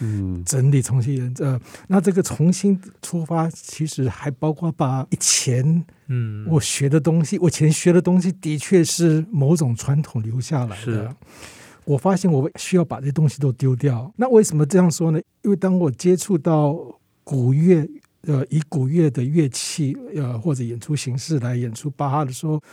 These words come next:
Speaker 2: 我忽然间听到音乐有一个 message，或者音乐的感受，我听到的以前我没有听到的。那我自己也会试图去，想要去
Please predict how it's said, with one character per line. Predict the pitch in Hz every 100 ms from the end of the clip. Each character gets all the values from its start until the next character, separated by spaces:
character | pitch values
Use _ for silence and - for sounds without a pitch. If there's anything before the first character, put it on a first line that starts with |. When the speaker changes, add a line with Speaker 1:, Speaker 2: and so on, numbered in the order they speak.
| - -
Speaker 2:
我 | 170
忽 | 220
然 | 202
间 | 185 208
听 | - 190
到 | 190 180 170 - _ _ _ -
音 | 196 208
乐 | 196 185 -
有 | 147 -
一 | 175 - -
个 | 175 139 135 - 160
message， | 185 202 156 120
或 | 220 156
者 | 151 151 _ _
音 | 190 214
乐 | 180
的 | 160
感 | - 127 135
受， | - 196 180
我 | 139 131
听 | - 185
到 | 180
的 | 151 156
以 | 131
前 | - 123 131 202
我 | 147
没 | 135 147 165
有 | 196 127
听 | - 143
到 | 123 117
的。 | 113 117 - _ _ - -
那 | 214 180
我 | 160
自 | - - - 214
己 | - 127
也 | 120
会 | 185 160 147
试 | - - 160
图 | - 127
去， | - 160 147 135 143 _ _
想 | - 131
要 | 139 139
去 | 170